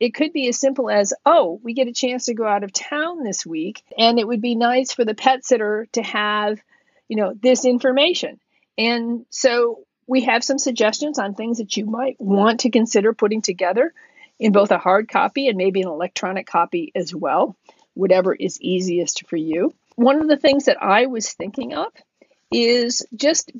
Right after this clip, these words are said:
basic information that you have written down in case something should happen and you need to have somebody else care for your dog. So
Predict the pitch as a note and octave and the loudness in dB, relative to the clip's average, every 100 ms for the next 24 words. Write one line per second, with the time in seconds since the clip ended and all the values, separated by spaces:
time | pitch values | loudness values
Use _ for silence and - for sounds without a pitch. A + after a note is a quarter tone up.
0 | - - C4 F#4+ - C#4+ C4 E4+ F4+ C#4+ | -4 2 4 4 0 -2 -2 -2 -2 -2
1 | G#3+ C4+ - - F#3+ - G3+ - A#3 D4 | 2 0 0 -6 -8 -10 -8 -4 -2 0
2 | C#4+ C4 B3 D4+ C4 G3+ C4+ C4 F3 F#3+ | 0 0 0 0 -2 -4 -4 -4 -6 -6
3 | - A3 B3 G3 A#3+ C4 B3 A3+ - F3+ | -2 -2 -2 -4 -4 -4 -2 -2 -2 0
4 | - F3+ D3+ D4 _ _ _ _ F3+ G3+ | 0 0 -4 -8 _ _ _ _ 0 2
5 | G#3+ A3 A3+ A#3 - _ _ - F#3+ B3 | 4 2 -2 -8 -12 _ _ -8 -2 0
6 | B3+ B3+ C#4 B3+ G3+ A3 - A3 A3+ A3 | 0 0 0 0 0 -4 -2 -4 -2 -4
7 | A3 - F#3+ G#3+ A3+ A3 G#3 G3 D#4+ - | -4 -6 -6 -6 -6 -4 -2 -2 -2 -4
8 | - - G3 G3+ G#3 G#3 G#3 | -6 0 2 4 4 4 0